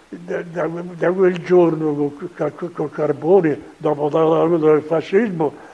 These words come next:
cominciò a parlare. Ma durante il periodo del fascismo, per vent'anni, eh, si parlavano solo fra loro,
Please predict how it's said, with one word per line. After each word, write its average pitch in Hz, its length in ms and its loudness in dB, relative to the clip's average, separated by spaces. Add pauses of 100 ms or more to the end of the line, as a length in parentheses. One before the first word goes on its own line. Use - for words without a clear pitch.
(160)
cominciò 147 460 -4
a 135 40 -6
parlare. 143 540 0 (560)
Ma 165 200 -4
durante 185 580 2
il 175 80 2
periodo 185 380 -2 (100)
del 175 100 -4
fascismo, 170 680 -2
per 170 180 0
vent'anni, 175 800 2 (580)
eh, 196 420 -10
si - 220 -4
parlavano 185 680 2
solo 208 320 4
fra 185 200 2
loro, 180 680 4